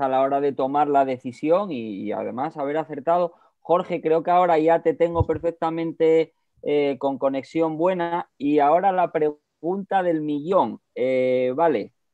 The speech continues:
se abre la veda y se pueden hacer competiciones. Ya, pero es que hay muchas aplazadas, no hay hueco para todas. ¿Cómo lo hacemos?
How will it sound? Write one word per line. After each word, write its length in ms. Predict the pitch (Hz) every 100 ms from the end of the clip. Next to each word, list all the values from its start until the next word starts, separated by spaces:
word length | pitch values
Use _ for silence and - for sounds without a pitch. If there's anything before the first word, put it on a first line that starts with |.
| _ _ _ _ _
se 240 | _ 160
abre 420 | 160 190 196 196 196
la 200 | 185 180
veda 400 | 202 196 196 185
y 160 | 175
se 200 | 170 151
pueden 320 | 143 175 180
hacer 260 | 180 165 175
competiciones. 840 | 165 160 156 147 135 139 107 101 - -
Ya, 160 | 131
pero 240 | 123 104 120
es 80 |
que 280 | - 143 147
hay 180 | 131 131
muchas 580 | 123 151 185 - 107 -
aplazadas, 720 | 110 120 113 170 160 98 -
no 200 | - 120
hay 100 | 123
hueco 420 | 123 160 185 131 110
para 280 | 117 117
todas. 460 | 110 107 95 - _ _ _ _ _
¿Cómo 280 | 175 175 165
lo 80 |
hacemos? 520 | 156 - 113 107 104